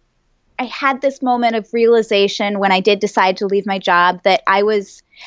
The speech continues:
I had less responsibility now. You know, I don't have children yet. You know, I, I don't have a home mortgage. Um, and I have more support. I also had access to support from my parents at this point, and my husband was working full time. So it was just,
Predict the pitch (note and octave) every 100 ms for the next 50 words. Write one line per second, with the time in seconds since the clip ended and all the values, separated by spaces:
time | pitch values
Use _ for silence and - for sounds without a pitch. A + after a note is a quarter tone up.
0 | - C4+ B3+ A3+ A3 A3 C4 C4 C4+ -
1 | B3 A#3+ G#3+ G#3 G3+ G#3 A#3 A#3+ - G#3+
2 | F#3 F#3+ G3+ B3 - _ A3 G3+ F#3 F#3
3 | G3 G3 A#3 A#3 - - G#3+ G#3+ G#3+ G#3
4 | G3 G3 G3 - - G3 F#3 F#3+ _ -
5 | F3+ F3+ F#3+ G3 G3 - - A3 G3+ G3
6 | F#3 F3+ F3+ F3 F3+ G3 - - - -
7 | - - G#3+ F3+ G#3 A3+ _ A#3+ B3+ A#3
8 | A3 G#3 G#3 A3+ _ - E4+ F3 - G3+
9 | F#3+ G#3 A#3 G#3+ - F#3+ G#3+ - G3 -
10 | - - A3 G#3 F#3+ F3+ - A3+ A#3 -
11 | G#3 F#3 F3 - G#3+ G#3+ G#3+ G#3+ G#3+ G#3
12 | - - G3+ G3+ G3+ G3+ F#3+ F3+ E3+ F3
13 | A3 G#3+ A3+ G#3+ G3+ - G#3 G#3+ G3+ -
14 | G#3 - G3 F#3+ F#3+ F#3+ - - A3 -
15 | B3 - C#4 C#4 -